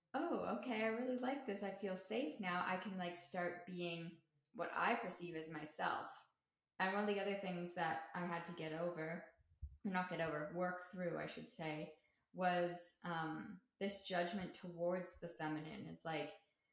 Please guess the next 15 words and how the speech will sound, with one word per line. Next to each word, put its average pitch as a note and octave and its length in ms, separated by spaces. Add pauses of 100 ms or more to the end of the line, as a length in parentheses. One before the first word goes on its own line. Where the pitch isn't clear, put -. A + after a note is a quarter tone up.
(340)
I F#3 100
think A3 220
I A3 80
got F#3 200
it F3 80 (140)
from F3+ 280
society, F3 1040 (140)
probably, F3+ 720 (500)
about, F3 440
you F3 60
know, D3+ 220
being E3 260
a F#3+ 60
leech - 720 (340)
or D#3+ 680